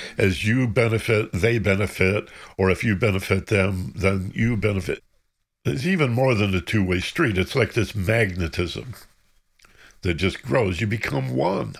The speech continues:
Don't you see? That's, that, that's what we're talking about. It's not just, "Gosh, I understand how you feel." You're becoming them and recognizing that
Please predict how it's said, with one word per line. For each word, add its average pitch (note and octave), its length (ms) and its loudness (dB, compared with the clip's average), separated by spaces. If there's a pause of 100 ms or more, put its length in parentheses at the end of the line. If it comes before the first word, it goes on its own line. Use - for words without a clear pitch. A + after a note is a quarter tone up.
(1300)
Don't C3 200 0
you C3 80 -4
see? F3 380 -2 (180)
That's, - 300 -2
that, - 340 -4
that's - 240 0
what C#3 140 2
we're B2+ 80 0
talking C#3 460 0
about. G2 280 0
It's F#2+ 160 -4
not D3+ 180 0
just, A#2 220 -2 (760)
"Gosh, C#3 280 2
I A2+ 60 2
understand A2 600 0
how G2+ 100 2
you F#2 180 0
feel." D3+ 340 0
You're A#2 140 0
becoming C3+ 720 0
them F2 300 0
and G2 220 -4 (520)
recognizing A#2 960 0
that G#2+ 240 0